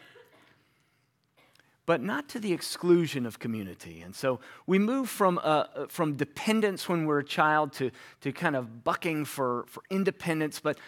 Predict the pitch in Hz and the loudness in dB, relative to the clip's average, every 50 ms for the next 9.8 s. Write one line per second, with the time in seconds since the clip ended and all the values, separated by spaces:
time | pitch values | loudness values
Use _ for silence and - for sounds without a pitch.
0 | - - 143 147 147 151 - - 226 247 262 240 - - 180 175 170 170 - - | -6 -2 -2 0 0 -2 -2 -2 0 0 0 -2 -2 -2 0 0 0 0 -2 -8
1 | - - - 175 190 196 190 151 - 170 160 - - _ _ _ - 151 160 165 | -12 -6 -2 -2 0 0 -2 -2 -2 -2 -2 -2 -4 _ _ _ -6 -2 2 4
2 | 185 214 262 285 285 247 190 - - - 202 190 180 - - - 175 165 165 170 | 6 6 6 6 4 2 -2 -6 -2 2 2 2 2 0 -2 -2 0 2 2 2
3 | 160 160 160 156 147 - - 123 120 - 139 135 139 - - 165 156 147 131 123 | 4 4 4 4 4 0 -4 -6 -6 -6 -4 -4 -4 -4 -2 -2 -2 -2 0 0
4 | 135 135 139 135 - - 135 - - _ _ - 131 139 - - - - - - | 0 0 0 -2 -6 -10 -10 -12 -16 _ _ -8 -8 -6 -6 -8 -10 -10 -14 -20
5 | - - - - - - - 135 147 - 143 147 139 139 139 - - - - - | -20 -20 -20 -20 -16 -4 -2 0 0 2 2 2 2 2 0 -4 -6 -4 2 6
6 | 160 160 165 156 147 135 120 117 110 107 101 - - - - 117 113 110 123 110 | 6 6 6 6 4 0 -2 -2 -2 -2 -4 -8 -12 -12 -10 -10 -8 -6 -6 -6
7 | 104 101 98 95 95 - - - - _ - - 143 143 143 139 131 139 - - | -6 -6 -8 -10 -12 -14 -20 -20 -20 _ -8 -2 -2 0 0 0 -2 -4 -4 -4
8 | - 202 220 - - - - 160 135 123 123 - - 123 110 127 - - - - | -2 -2 -2 -2 -4 -6 -4 -2 -2 -2 -4 -6 -10 -10 -10 -10 -10 -10 -10 -8
9 | 135 123 110 101 90 90 85 - - - - - - - - | -6 -6 -6 -6 -8 -12 -16 -14 -12 -10 -10 -10 -10 -12 -14